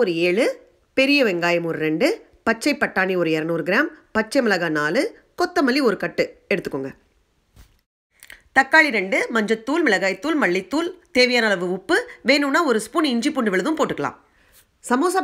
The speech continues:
பேஸ் செய்யறதுக்கு மைதா மாவு மூணு கப்பு, கோதுமை மாவு ஒரு கப்பு, ஓமம் ஒரு டீஸ்பூன் போட்டுக்கோங்க, ஏன்னா அது டைஜஷனுக்கு ரொம்ப நல்லது. உப்பு தேவையான அளவு. முன்னாடி சொன்ன மாதிரி ஒரு ஏழு, எட்டு உருளைக்கிழங்கு எடுத்து தண்ணியில நல்லா வேக வச்சுக்கோங்க.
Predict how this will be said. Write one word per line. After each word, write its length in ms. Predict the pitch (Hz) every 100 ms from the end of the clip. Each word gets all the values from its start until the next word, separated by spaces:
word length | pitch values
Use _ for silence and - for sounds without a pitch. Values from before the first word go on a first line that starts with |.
| 240
பேஸ் 180 | 247 277
செய்யறதுக்கு 420 | 262 190 180 349 330
மைதா 240 | 220 247 294
மாவு 140 | 254 220 190
மூணு 160 | 202 202
கப்பு, 200 | 208 320 269
கோதுமை 300 | 208 233 254 233
மாவு 160 | 190 170
ஒரு 100 | 190 226
கப்பு, 240 | 196 - 294 494 - - 240
ஓமம் 300 | 339 440 320
ஒரு 100 | 208 220
டீஸ்பூன் 340 | 269 - 254 202
போட்டுக்கோங்க, 420 | 202 202 175 208 269
ஏன்னா 140 | 240
அது 80 | 170 160
டைஜஷனுக்கு 500 | 190 233 247 190 160
ரொம்ப 200 | 180 269
நல்லது. 320 | 185 139 247 494 - - - 339
உப்பு 160 | - 403
தேவையான 380 | 254 185 180 202
அளவு. 220 | 160 139 - _ _ _ _ _ _ _ _ _ _ _ _ _ _ _ _ _ _ _ _ _ _ _ _ _ - 240
முன்னாடி 260 | 269 285 277
சொன்ன 160 | 202 185
மாதிரி 220 | 175 262 508 - - -
ஒரு 120 | 269 254 269
ஏழு, 100 | 294
எட்டு 140 | 269 247
உருளைக்கிழங்கு 460 | 233 285 277 233 180
எடுத்து 240 | 160 240 330 415 _ _ _ 240
தண்ணியில 300 | 240 226 254
நல்லா 160 | 202 202
வேக 180 | 190 175
வச்சுக்கோங்க. 340 | 160 - 156